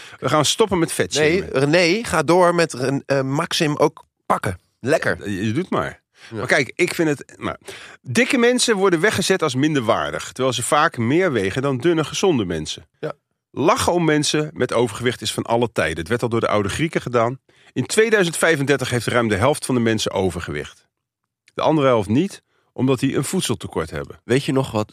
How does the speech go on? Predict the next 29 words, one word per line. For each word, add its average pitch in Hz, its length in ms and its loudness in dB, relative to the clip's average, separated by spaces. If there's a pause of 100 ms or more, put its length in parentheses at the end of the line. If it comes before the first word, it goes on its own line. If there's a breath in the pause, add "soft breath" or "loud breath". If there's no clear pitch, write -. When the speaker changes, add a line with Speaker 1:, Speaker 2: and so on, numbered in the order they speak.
(100)
Speaker 3:
wat 104 160 -4
Maxime 113 400 -2
deed 110 300 2
als 92 120 -2
jij 95 200 0
vroeger 117 260 -4
Speaker 1:
Maxime? - 260 2
Speaker 3:
het 226 100 2
nieuws, - 140 -8
Speaker 1:
Maxime. 110 500 0
Speaker 3:
het 110 140 -6
nieuws 139 220 0
voorlas? 95 520 -2
Speaker 2:
Mhm. 113 280 -2 (360)
Speaker 3:
Met 113 160 -4
dingen 143 200 0
gooien? 107 460 -2 (680)
Oké. 120 100 -2
Speaker 1:
Ja, 131 60 2
maar 170 300 4
oké. 127 280 2 (260 loud breath)
Maar 120 120 -2
waarom 202 600 2
zijn 147 220 0
jullie 165 200 0
dan 147 360 0
zulke 175 720 -2 (220)
onderdanige 143 840 0
slapjanissen, 156 1000 0